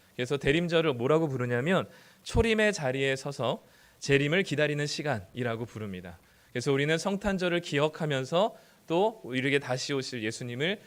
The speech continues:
기다리는 것이 대림절을 지키며 지내야 하는 우리의 마음인 것 같아요. 어, 오늘 우리가 볼 말씀은 호세아인데요. 어, 호세아 일, 이 호세아의 육 장 일 절에 보면 이렇게 얘기합니다. "오라, 우리가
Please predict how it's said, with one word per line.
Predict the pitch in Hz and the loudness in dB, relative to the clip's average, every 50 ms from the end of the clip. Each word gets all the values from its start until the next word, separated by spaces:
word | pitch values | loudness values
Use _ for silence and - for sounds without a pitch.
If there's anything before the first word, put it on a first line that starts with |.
| - _ _ _ - | -20 _ _ _ -12
기다리는 | - - 135 131 156 151 151 139 135 127 | -8 -4 0 0 0 0 0 -2 -2 -4
것이 | 113 107 101 - - 123 113 98 - | -4 -4 -4 -4 -4 -4 -4 -4 -2
대림절을 | 120 120 131 131 131 123 127 120 127 | -2 -2 -2 -2 -2 -2 -2 -2 -2
지키며 | - - 113 - - 127 117 123 131 156 190 196 - - - - - | -4 -8 -10 -10 -10 -8 -4 -2 0 0 0 -2 -6 -14 -20 -18 -12
지내야 | - - - 120 120 123 123 127 | -8 -6 -4 -2 0 2 2 2
하는 | 127 123 117 117 113 | 0 0 -2 -4 -4
우리의 | 113 110 117 113 110 | -4 -2 0 0 0
마음인 | 104 98 101 107 117 120 117 110 113 | -2 -2 -2 -2 -2 -2 -4 -6 -8
것 | 113 117 - | -8 -8 -10
같아요. | - 101 - - - 90 87 85 _ _ _ _ - - - - - - - - - - - - - - _ _ | -10 -14 -10 -8 -8 -8 -8 -10 _ _ _ _ -20 -20 -20 -20 -20 -20 -20 -20 -20 -20 -20 -20 -20 -20 _ _
어, | - 135 135 135 139 139 139 139 | 4 6 8 8 8 6 6 6
오늘 | 151 160 180 185 185 | 6 6 8 8 8
우리가 | 160 156 175 170 175 175 | 8 8 8 8 8 8
볼 | 170 165 160 160 | 8 6 6 6
말씀은 | 151 117 117 - - - 147 151 151 160 | 6 4 2 2 0 0 0 0 2 4
호세아인데요. | 160 - 233 - - 214 202 180 170 165 143 110 110 117 110 110 101 104 127 139 110 92 92 - _ - - _ _ _ _ _ _ _ _ _ _ _ _ - - - - - - - _ | 4 2 4 2 2 2 4 4 4 4 2 0 -2 -6 -4 -4 -2 -2 -4 -4 -8 -10 -14 -18 _ -20 -20 _ _ _ _ _ _ _ _ _ _ _ _ -20 -20 -20 -20 -20 -20 -16 _
어, | - 113 113 113 117 113 120 127 | -6 -2 0 0 2 2 2 2
호세아 | 165 190 - 208 185 180 | 2 2 6 8 8 10
일, | 185 190 208 202 202 - - - | 10 8 6 4 2 -4 -10 -6
이 | - 156 151 | -2 0 0
호세아의 | 160 180 202 - 214 202 196 190 190 185 180 180 175 170 - 170 170 151 - - | 0 0 0 2 4 6 8 8 8 8 8 8 6 6 4 2 0 -2 -2 -4
육 | 135 131 - | -8 -8 -4
장 | - - 170 175 | 0 2 2 4
일 | 196 220 214 | 2 2 2
절에 | - 202 185 170 | 2 0 0 0
보면 | 131 127 117 107 107 113 120 113 101 95 | 0 -2 -4 -4 -4 -4 -4 -4 -4 -2
이렇게 | 131 156 165 - - 156 127 | 0 0 0 0 0 0 2
얘기합니다. | 117 123 123 127 135 135 123 110 104 98 98 95 | 2 0 0 0 -2 -2 -2 -4 -4 -4 -4 -2
"오라, | 98 131 151 170 180 185 165 | 0 2 4 6 4 4 4
우리가 | 123 127 131 147 156 147 170 180 202 214 208 - | 0 -2 -4 -2 0 2 2 4 2 2 0 -4